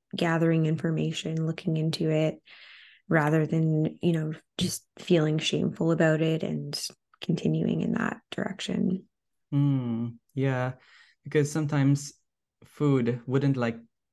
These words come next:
Speaker 2: solve everything. Like, yeah, you might be having a better relationship with food, but it's not going to solve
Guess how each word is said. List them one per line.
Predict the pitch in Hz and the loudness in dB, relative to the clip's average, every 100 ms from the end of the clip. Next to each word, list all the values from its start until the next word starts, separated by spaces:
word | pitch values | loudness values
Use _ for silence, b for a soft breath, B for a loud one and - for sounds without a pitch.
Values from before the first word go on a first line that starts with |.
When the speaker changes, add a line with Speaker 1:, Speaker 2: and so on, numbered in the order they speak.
| _ - | _ -14
Speaker 2:
solve | - 131 135 120 - | 0 4 4 2 -2
everything. | 135 131 123 107 104 | 0 0 0 0 0
Like, | 107 110 - - | 0 -2 -6 -2
yeah, | 139 | 0
you | 131 139 | 4 4
might | 147 151 147 139 | 4 4 2 0
be | 123 120 127 b b b b | 0 0 -2 b b b b
having | - 127 127 | -6 -2 0
a | |
better | 131 135 | 0 0
relationship | 131 123 117 120 117 117 | 2 2 2 -2 -2 -2
with | 113 110 | -2 -4
food, | 120 104 104 113 139 | 0 2 2 -2 0
but | 120 127 | 0 0
it's | - | 2
not | 139 135 | 2 4
going | 131 123 | 2 0
to | 135 | -2
solve | 131 117 117 117 | 0 2 4 2